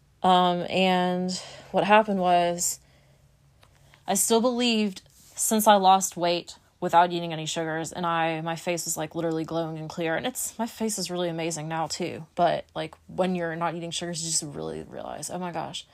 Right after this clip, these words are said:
and it really does help your skin, so, but there's other things that help your skin, too, but focusing on sugar-free here, I thought that's something I needed to do.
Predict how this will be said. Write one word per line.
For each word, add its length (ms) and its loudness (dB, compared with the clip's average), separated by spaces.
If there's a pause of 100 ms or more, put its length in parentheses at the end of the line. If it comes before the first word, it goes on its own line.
(400)
and 80 -6
it 40 -2
really 180 -2
does 560 -4
help 300 -6
your 80 -10
skin, 360 -10
so, 440 0 (480)
but 80 -8
there's 200 2
other 200 4
things 220 -2
that 80 2
help 180 4
your 100 -2
skin, 260 -2
too, 460 0 (640)
but 380 -2
focusing 460 -4
on 100 0
sugar-free 500 -2
here, 340 2 (540)
I 60 -4
thought 140 0
that's 160 2
something 220 -2
I 80 0
needed 280 -6
to 80 -6
do. 260 -8